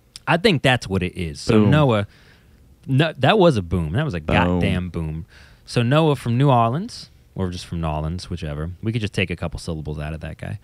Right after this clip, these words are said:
Speaker 2: Yeah.
Speaker 1: Uh, Noah from Nolans, thank you so much for writing that in. So we will be in touch, and we're gonna send you a wonderful T-shirt, a little Mischief T-shirt.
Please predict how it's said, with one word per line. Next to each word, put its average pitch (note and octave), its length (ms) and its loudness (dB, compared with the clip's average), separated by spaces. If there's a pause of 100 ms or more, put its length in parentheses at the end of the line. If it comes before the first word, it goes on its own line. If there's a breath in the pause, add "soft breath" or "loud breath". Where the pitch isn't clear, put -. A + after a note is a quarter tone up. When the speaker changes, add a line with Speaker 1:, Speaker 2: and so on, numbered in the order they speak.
Speaker 2:
Yeah. D#2 320 -2
Speaker 1:
Uh, E2 240 -6
Noah G#2+ 240 2
from G#2+ 160 -6
Nolans, F#2+ 560 -2 (680 soft breath)
thank C3 200 2
you B2+ 60 2
so B2+ 120 0
much G#2+ 180 2
for G2+ 100 -2
writing E2+ 260 2
that D2+ 140 -2
in. D2+ 120 -4
So F2 180 -4
we G#2+ 260 2
will A3+ 120 2
be G3+ 160 0
in F#3 120 -2
touch, F#3 300 -6
and D#3 60 -6
we're C3 60 -4
gonna A#2 140 -4
send A#2 260 -4
you A#2 220 0
a F#2+ 160 -4
wonderful C3 640 -2
T-shirt, A2+ 480 -4
a A2+ 60 -6
little G2+ 200 -2
Mischief F#2+ 380 -6
T-shirt. - 420 -8